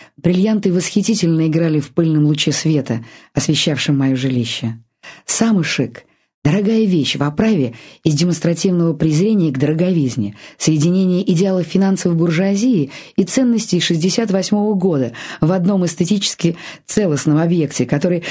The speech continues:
обещает, что хозяйка даст не только Абрамовичу, но и Че Геваре.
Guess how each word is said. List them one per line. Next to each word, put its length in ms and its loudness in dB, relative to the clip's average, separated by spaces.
обещает, 440 0
что 160 0
хозяйка 580 0
даст 380 0
не 80 4
только 340 0
Абрамовичу, 640 0
но 160 2
и 80 0
Че 140 0
Геваре. 600 0